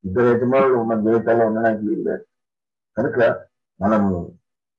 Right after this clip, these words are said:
దేవుడే మన సంపద, దేవుడే మన స్వాస్థ్యం. అందుకని లేవీయులకి ఏమి ఇవ్వలేదు.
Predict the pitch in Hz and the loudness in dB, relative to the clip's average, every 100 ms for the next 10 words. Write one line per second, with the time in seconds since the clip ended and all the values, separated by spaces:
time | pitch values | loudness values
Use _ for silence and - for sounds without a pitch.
0 | _ 101 131 151 156 156 120 110 95 95 | _ 0 2 4 4 4 2 0 -2 -2
1 | 95 90 82 107 135 156 147 120 101 101 | 0 0 0 2 4 4 2 0 0 0
2 | 104 - 87 - _ _ - - - _ | 0 -6 -12 -12 _ _ -20 -20 -20 _
3 | _ - 113 139 139 120 135 156 151 143 | _ -6 -2 2 2 2 4 4 2 0
4 | 139 139 151 151 156 135 | 2 2 2 2 2 2